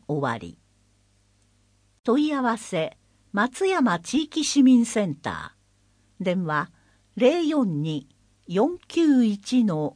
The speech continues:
五一五三。七、清瀬市観光協会、オンラインショッピングサイト、清瀬市場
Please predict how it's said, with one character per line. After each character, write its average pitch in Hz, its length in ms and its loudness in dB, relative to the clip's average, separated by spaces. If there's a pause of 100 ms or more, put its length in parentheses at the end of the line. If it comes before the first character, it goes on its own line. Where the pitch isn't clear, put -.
五 254 400 0
一 294 420 -4
五 170 300 -2
三。 131 380 -8 (4000)
七、 240 420 -2 (580)
清 311 300 0
瀬 302 180 -6
市 - 220 -8
観 302 240 -2
光 330 320 -2
協 240 260 -2
会、 113 380 -12 (380)
オ 269 140 2
ン 359 120 -6
ラ 349 140 0
イ 240 160 2
ン 147 40 -4
シ 160 160 -2
ョ 165 40 0
ッ - 20 0 (140)
ピ 320 100 -2
ン 302 120 6
グ 269 100 2
サ 247 180 -2
イ 147 100 -2
ト、 - 280 -12 (560)
清 254 260 0
瀬 381 300 -2
市 185 320 -6
場 131 200 -6